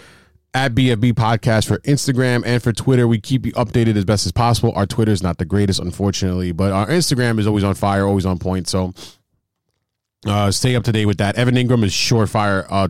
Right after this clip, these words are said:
tight end one, the highest scoring tight end last week. He has another great opportunity to do it this week. Uh, you know, great chance. Bills defense is very good. Uh, the greatest, not the greatest, but also very, very, very, very good.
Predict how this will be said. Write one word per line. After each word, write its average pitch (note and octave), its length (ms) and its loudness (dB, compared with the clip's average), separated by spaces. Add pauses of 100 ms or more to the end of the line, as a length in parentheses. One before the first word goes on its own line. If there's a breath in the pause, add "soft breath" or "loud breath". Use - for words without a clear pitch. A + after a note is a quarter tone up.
tight G#2 240 -2
end F#2 360 -2
one, F2+ 320 0
the F2 120 0 (100)
highest G2 240 -2
scoring G2 240 0
tight F#2 180 -2
end F2+ 120 0
last F2 240 -2
week. F2+ 220 0
He F2 160 -4
has F#2 120 2
another G2 240 0
great G2 220 -2
opportunity G2 440 -2
to F2 40 0
do F2+ 160 0
it E2 120 -2
this A#2 240 -2
week. G#2 300 0 (100)
Uh, E2 300 -4 (120)
you F#2+ 80 -12
know, D#2+ 220 -8 (260)
great A2 220 0
chance. G#2+ 340 0 (400 loud breath)
Bills C#3 180 4
defense C3 380 0
is C#3 280 0
very C3+ 300 2
good. C3 420 0 (220)
Uh, G#2 260 -2
the F#2+ 120 -6
greatest, B2+ 400 0
not G#2 160 -2
the G#2 60 -4
greatest, B2+ 360 0
but A2+ 140 -2
also A#2 340 -4
very, G#2 240 -2
very, F#2+ 240 -2
very, F2 280 -4
very F#2+ 380 -4
good. D#2+ 200 -12